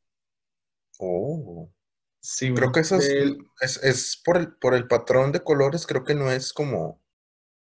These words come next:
Speaker 2: Sí, no.
Speaker 1: como malo, si mal no recuerdo. Porque
Speaker 2: Sí,
Speaker 1: tienen que
Speaker 2: era,
Speaker 1: tener
Speaker 2: era
Speaker 1: como que un patrón específico de que si es venenoso o no.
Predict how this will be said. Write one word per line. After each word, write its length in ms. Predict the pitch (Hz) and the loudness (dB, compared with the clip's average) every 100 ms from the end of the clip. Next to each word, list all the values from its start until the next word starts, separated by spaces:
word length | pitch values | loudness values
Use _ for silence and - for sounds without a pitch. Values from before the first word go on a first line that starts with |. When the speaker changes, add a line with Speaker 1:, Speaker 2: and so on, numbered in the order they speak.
| _ _ - | _ _ -10
Speaker 2:
Sí, 200 | - 131 | -4 2
no. 360 | 120 117 120 - - | 2 0 -6 -10 -6
Speaker 1:
como 280 | 98 95 | -2 -2
malo, 600 | 92 98 104 107 87 87 _ _ _ | 0 4 4 4 2 -2 _ _ _
si 160 | - - | -14 -6
mal 140 | 90 | -4
no 60 | 95 | -2
recuerdo. 500 | 110 - 95 85 87 _ _ _ | -2 0 0 0 -8 _ _ _
Porque 180 | - 107 | -10 -2
Speaker 2:
Sí, 20 | |
Speaker 1:
tienen 160 | 113 107 | 2 4
que 60 | - | 4
Speaker 2:
era, 100 | 117 | 4
Speaker 1:
tener 220 | 117 113 | 4 4
Speaker 2:
era 140 | 160 | 2
Speaker 1:
como 280 | 123 120 110 | 2 0 0
que 580 | 117 104 98 92 90 87 | 0 2 2 0 -4 -4
un 180 | 107 107 | -6 -2
patrón 320 | 107 113 117 | -2 0 -4
específico 880 | 127 127 107 107 113 113 120 117 120 | -4 -6 -6 -6 -6 -6 -4 -2 -2
de 120 | 107 | -4
que 100 | 104 | -4
si 100 | 104 | -4
es 100 | 92 | -2
venenoso 440 | 104 107 98 95 95 | 0 0 -4 -8 -8
o 40 | |
no. 200 | 95 95 | -8 -10